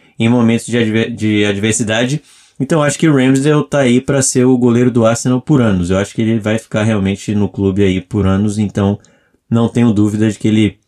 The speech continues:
é, vai se tornar provavelmente aí um, um ídolo, uma lenda do clube, se tudo ocorrer como a gente tá, tá esperando. O seu reserva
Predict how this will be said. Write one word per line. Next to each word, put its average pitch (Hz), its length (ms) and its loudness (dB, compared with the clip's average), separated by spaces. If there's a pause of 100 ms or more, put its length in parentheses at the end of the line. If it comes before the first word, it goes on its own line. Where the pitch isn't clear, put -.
(480)
é, 92 580 0 (380)
vai 113 180 0
se - 120 -2
tornar 110 400 -2 (320)
provavelmente 113 640 0
aí 95 120 0
um, 110 140 2
um 98 640 -2
ídolo, 113 340 2
uma 101 140 -2
lenda 110 240 0
do 98 140 -2
clube, 123 400 0 (720)
se - 220 0
tudo 120 380 0
ocorrer 117 360 0
como 123 200 2
a 117 60 2
gente 117 260 -2
tá, 113 340 -2 (340)
tá 120 160 -2
esperando. 104 600 0 (480)
O 156 100 2
seu 156 200 2
reserva 120 640 0